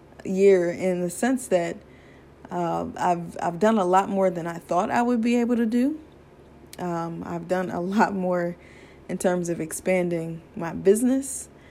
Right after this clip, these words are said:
Um, I may release that episode that was, uh, recorded earlier this year, but, um, we'll see what happens.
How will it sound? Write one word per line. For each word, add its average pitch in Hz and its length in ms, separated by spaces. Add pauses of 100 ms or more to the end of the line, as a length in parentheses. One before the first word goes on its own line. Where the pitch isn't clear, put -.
(440)
Um, 165 560 (460)
I 175 120
may 196 400 (120)
release 185 560
that 190 240
episode 190 840
that 175 340
was, 170 520 (600)
uh, 175 220 (680)
recorded 185 520
earlier 175 340
this 170 260
year, 170 320 (240)
but, 165 360 (600)
um, 160 480 (640)
we'll 185 180
see 202 220
what 185 200
happens. 175 720